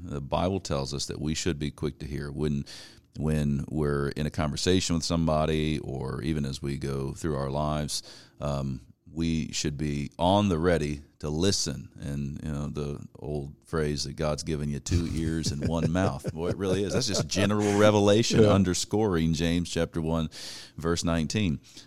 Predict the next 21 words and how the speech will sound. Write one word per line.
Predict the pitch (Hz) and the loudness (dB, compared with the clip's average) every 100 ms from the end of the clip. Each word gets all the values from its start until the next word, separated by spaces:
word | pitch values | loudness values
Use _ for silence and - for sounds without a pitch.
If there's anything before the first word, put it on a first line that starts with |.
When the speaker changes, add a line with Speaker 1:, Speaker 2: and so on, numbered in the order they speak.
| - | -2
Speaker 1:
Uh, | 73 73 | 0 0
it's, | - 87 - - | 0 0 0 -2
it's | 82 113 | -2 0
almost | 147 131 87 - | 2 0 -2 -4
as | 85 85 | -2 0
if | 85 85 85 - - 80 | 2 2 0 -4 -12 -6
there | 90 87 | 0 2
is | 85 85 85 82 - 90 87 | 4 2 2 0 -2 -4 -8
a, | - 82 80 76 76 73 - | -4 -2 0 -2 -2 -4 -6
uh, | 73 67 67 - | -6 -6 -8 -8
tendency | - 110 95 - - 80 80 | -2 0 2 0 -2 -2 -2
in | - 82 80 78 80 - _ _ - | -4 -4 -2 -4 -6 -14 _ _ -8
man | 80 85 82 78 78 78 - | -2 0 0 0 -4 -6 -10
to | - 85 78 76 69 | -4 -2 0 -2 -4
mishear, | 78 87 95 - - 82 65 60 - _ | -6 -4 -2 -2 -4 -8 -8 -12 -20 _
Speaker 2:
Yeah. | 90 80 | -4 -4
Speaker 1:
you | 78 | -4
know, | 73 78 | -4 -6
to | 78 | -6
think, | - 85 78 - | -6 -4 -4 -2
"Well, | 80 76 73 | 0 0 -2